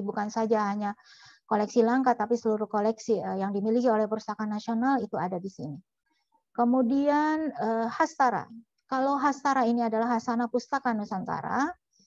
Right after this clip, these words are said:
yaitu, eh, pintu pencarian tunggal untuk semua koleksi digital Perpustakaan R I, Perpustakaan Nasional R I, tapi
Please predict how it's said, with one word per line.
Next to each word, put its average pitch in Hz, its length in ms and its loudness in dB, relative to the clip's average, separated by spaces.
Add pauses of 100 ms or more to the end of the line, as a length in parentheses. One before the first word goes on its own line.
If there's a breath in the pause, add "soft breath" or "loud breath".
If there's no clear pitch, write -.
(460 loud breath)
yaitu, 277 560 4
eh, 220 380 2 (160)
pintu 277 260 2
pencarian 262 560 0
tunggal 277 460 2
untuk 233 180 0
semua 240 320 -2
koleksi 233 380 0
digital 233 420 0
Perpustakaan 202 560 -6 (300)
R 190 260 0
I, 226 160 2
Perpustakaan 208 320 -4
Nasional 196 300 -4
R 208 80 -2
I, 277 80 -2
tapi 285 180 0